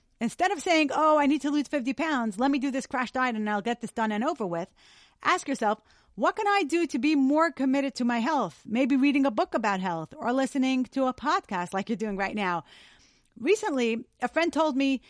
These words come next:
she needs to eat less in order to lose weight. Another comment I got recently was that, "I need to cut down on fats and use less mayonnaise."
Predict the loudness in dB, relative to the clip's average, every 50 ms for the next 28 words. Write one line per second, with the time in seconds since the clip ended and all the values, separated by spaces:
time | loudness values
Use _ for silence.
0 | -20 _ _ _ -2 -2 0 0 0 -2 -2 -2 -2 -2 0 0 2 2 0 -2
1 | -6 -6 -4 -2 0 0 -2 -2 -4 -4 -2 -2 -4 -2 -4 -6 -6 -6 -10 _
2 | _ _ _ _ _ _ _ _ _ _ 0 2 2 4 2 2 0 2 2 2
3 | 2 0 0 0 0 0 0 0 -2 0 0 0 0 0 2 2 2 2 2 2
4 | 0 0 0 -4 -16 -20 -20 -20 _ 0 0 2 4 2 0 2 4 2 2 4
5 | 4 2 2 2 0 -2 -2 -2 0 2 2 2 0 0 0 2 4 4 4 4
6 | 4 0 0 0 -2 -2 -2 -2 -2 -4 -4 -6 -8 -10 -14